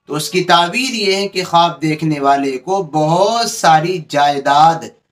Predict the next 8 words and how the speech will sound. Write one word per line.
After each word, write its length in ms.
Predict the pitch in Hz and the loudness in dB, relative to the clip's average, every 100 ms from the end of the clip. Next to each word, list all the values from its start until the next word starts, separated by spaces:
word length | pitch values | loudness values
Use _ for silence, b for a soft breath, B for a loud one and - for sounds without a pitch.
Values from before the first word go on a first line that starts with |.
| _ _ _ _ _ - | _ _ _ _ _ -2
प्रॉपर्टी 720 | 160 175 165 170 156 185 208 175 | 2 2 2 0 0 -2 -2 -4
वरासत 540 | 131 143 160 165 208 202 | 0 4 4 2 -2 -2
में 220 | 165 151 180 | -4 -2 -2
मिलेगी, 600 | 156 139 131 113 151 165 | -2 -2 -4 -4 -6 -2
वरासत 500 | 131 139 135 147 - | 0 0 0 -4 -8
में 180 | 131 131 | -14 -10
से 140 | 127 170 | -6 -6
इसको 300 | 156 - | -6 -6